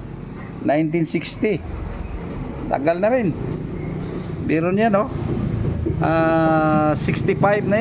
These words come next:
yan. Sixty-five. Ah, yes na, mga idol. Itong, ah, picture na ito. Tiyan, tibay pa rin, oh.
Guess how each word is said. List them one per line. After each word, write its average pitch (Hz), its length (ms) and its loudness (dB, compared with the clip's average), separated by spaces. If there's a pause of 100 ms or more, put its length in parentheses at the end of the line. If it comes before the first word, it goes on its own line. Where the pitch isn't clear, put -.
(100)
yan. 233 60 2 (1400)
Sixty-five. 185 1080 0 (1400)
Ah, - 180 -2
yes 185 380 0
na, 233 160 4
mga 180 240 2
idol. 220 180 2 (460)
Itong, 165 320 -2
ah, 160 400 4
picture 160 320 -2
na 160 120 2
ito. 180 240 0 (360)
Tiyan, 147 200 2
tibay 165 320 2
pa 180 120 2
rin, 196 160 2
oh. 175 160 2